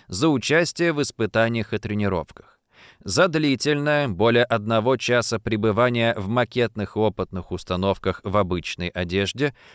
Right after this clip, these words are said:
слушатель получал двенадцать рублей за каждый час.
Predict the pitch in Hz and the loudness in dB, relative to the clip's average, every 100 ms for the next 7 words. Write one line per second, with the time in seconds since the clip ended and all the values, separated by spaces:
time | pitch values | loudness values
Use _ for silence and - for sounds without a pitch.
0 | _ - 104 120 196 202 190 196 - 190 | _ -6 0 2 2 0 0 -2 2 2
1 | 180 - 165 175 139 101 135 147 123 117 | 2 4 4 4 0 -4 -2 0 2 0
2 | - - 120 123 95 95 90 113 - 87 | -2 -6 -4 -2 0 0 0 -2 -2 -6
3 | 82 95 - - - | -4 -8 -10 -14 -16